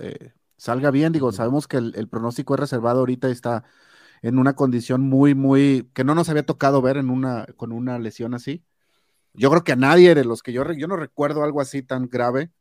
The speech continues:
Speaker 1: Este, pues solo esperar que, que vaya, que, que todo termine mejor, la verdad.
Speaker 2: Y ojo, ¿eh? Da lo mismo si es un Texans Colts o si son los Bills y Bengals son favoritos.
Speaker 1: Sí.
Speaker 2: Este tipo de cosas de suspender un juego no tiene nada que ver con,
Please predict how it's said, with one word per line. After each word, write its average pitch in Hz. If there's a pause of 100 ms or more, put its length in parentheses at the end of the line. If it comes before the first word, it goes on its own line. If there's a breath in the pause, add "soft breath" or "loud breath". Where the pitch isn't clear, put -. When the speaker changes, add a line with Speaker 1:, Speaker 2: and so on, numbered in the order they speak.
(200)
Speaker 1:
Este, 101
pues -
solo 131
esperar 127
que, 127 (300)
que 110
vaya, 123 (140)
que, 107 (100)
que 113
todo 180
termine 131
mejor, 101 (120)
la 98
verdad. 90 (600 loud breath)
Speaker 2:
Y 117
ojo, 147
¿eh? 233
Da 143
lo 170
mismo 185
si 165
es 170
un 170
Texans 170
Colts 165
o 156
si 131
son 139
los 151
Bills 151
y 156
Bengals 156
son 151
favoritos. 135
Speaker 1:
Sí. 151
Speaker 2:
Este 131
tipo -
de 127
cosas 139
de 117
suspender 110
un 135
juego 131
no 131
tiene 135
nada 127
que 131
ver 123
con, 117